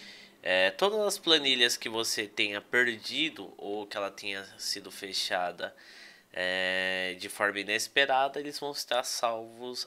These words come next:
aqui, todas as planilhas da forma de autorrecuperação.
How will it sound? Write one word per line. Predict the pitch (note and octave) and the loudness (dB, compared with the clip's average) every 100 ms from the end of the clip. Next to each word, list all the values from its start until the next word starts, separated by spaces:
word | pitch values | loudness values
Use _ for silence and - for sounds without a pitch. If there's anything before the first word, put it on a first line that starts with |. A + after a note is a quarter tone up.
| - | -2
aqui, | A2+ - G#2 G#2 | -2 -2 -12 -10
todas | - G#2 G#2 | -10 -8 -6
as | G#2+ A2 | -8 -8
planilhas | - A2 G#2 F#2+ G#2 G#2+ | -10 -10 -10 -10 -10 -10
da | - F#2+ | -6 -6
forma | G#2 G2 G2 | -4 -8 -10
de | G#2 | -8
autorrecuperação. | G2+ G2+ - G#2 _ - G#2+ B2 - | -8 -8 -18 -20 _ -6 -6 -6 -10